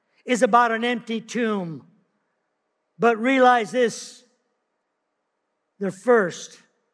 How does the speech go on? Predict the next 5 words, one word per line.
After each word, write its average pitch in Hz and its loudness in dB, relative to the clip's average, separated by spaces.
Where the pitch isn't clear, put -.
needs 196 -6
to 208 -2
be 190 -2
the 160 -12
cross. 180 -4